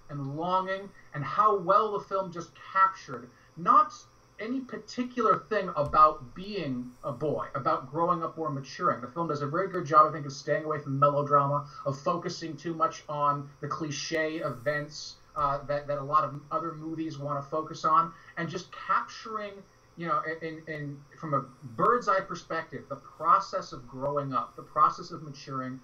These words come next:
of coming into yourself, and all the things that that entails, and all that that deals with. That is an incredibly difficult thing for a film, for any film to do. And I think it takes a tr-, it is a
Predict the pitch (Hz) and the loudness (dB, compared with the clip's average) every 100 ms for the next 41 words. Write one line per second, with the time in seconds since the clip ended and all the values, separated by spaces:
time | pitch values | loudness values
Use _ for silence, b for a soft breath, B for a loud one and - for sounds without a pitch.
0 | b 139 - - 175 170 156 147 143 135 | b -14 -4 2 2 0 -8 -12 -12 -12
1 | - 127 120 - - 151 - 180 190 208 | -6 -4 -4 -6 -14 -10 0 4 4 4
2 | 196 - 180 156 156 151 147 - 143 - | 0 -2 -6 -6 -6 -4 -4 -6 -8 -6
3 | 131 127 135 - 156 170 175 - 160 147 | -2 -2 -4 -2 4 4 4 -2 -2 -2
4 | - 139 135 123 123 123 b b b b | -2 -4 -4 -4 -4 -6 b b b b
5 | - 240 214 170 147 131 - - 208 240 | -2 0 0 -4 -6 -4 -6 0 2 2
6 | 220 139 - - 180 175 185 - 160 160 | -4 -10 -10 -2 -2 -2 -8 -4 -4 -6
7 | - - 196 143 120 - 151 147 139 - | -10 -2 0 0 -6 -8 -2 0 0 -2
8 | 175 127 113 - - - 220 220 202 - | 0 0 0 -2 -4 -6 -2 -2 -4 -2
9 | 156 143 139 151 127 110 b b 160 175 | -2 -2 -6 -2 -2 -4 b b -2 -2
10 | 190 180 - 180 175 - 143 - - 170 | -4 -8 -6 -8 -8 -10 -10 -2 0 2
11 | 175 143 | 0 -4